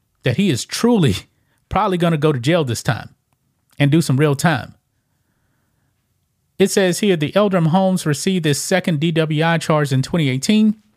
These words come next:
and served forty days in jail on weekends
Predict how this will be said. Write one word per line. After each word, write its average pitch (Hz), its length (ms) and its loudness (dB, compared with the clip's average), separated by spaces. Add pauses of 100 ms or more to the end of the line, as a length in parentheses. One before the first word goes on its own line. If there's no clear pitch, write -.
(300)
and 151 140 2
served 143 320 0
forty 196 260 2
days 170 300 2
in 139 100 2
jail 143 480 0 (320)
on 120 340 0
weekends 127 760 -2